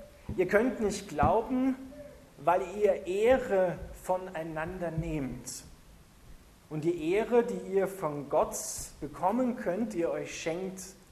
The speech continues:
nicht sucht. Was ist das mit der Ehre? Wenn wir uns diesem Wort einmal nähern, dann müssen wir sagen, es ist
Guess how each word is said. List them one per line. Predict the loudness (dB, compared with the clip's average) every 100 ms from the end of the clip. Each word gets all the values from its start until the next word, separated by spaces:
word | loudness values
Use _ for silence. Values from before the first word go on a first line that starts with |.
| -8
nicht | -4 -4 -6 -12
sucht. | -12 -10 -10 -12 -18 -18 -18 -18 -20 -20 -20 -20 -20 -20 -20 -20 -20 -20 -20 -20 -4 2
Was | 4
ist | 2 2
das | 0 2
mit | 0 2
der | 2 0
Ehre? | -2 -2 -2 -4 -8 -12 -18 -20 -18 -6
Wenn | -2
wir |
uns | 0
diesem | 0 -2 2
Wort | 4 4 2
einmal | 0 0 -2
nähern, | -2 0 0 2 -2 -2 -12 -2 0 0 -6 -14 -20 -20 -20 -20 -20 -20 -20 -20 -20 -20 -20 -20 -20 2
dann | 4 6
müssen | 4 0 4
wir | 4
sagen, | 4 4 4 2 0
es | -2 -2
ist | -2 -2 -6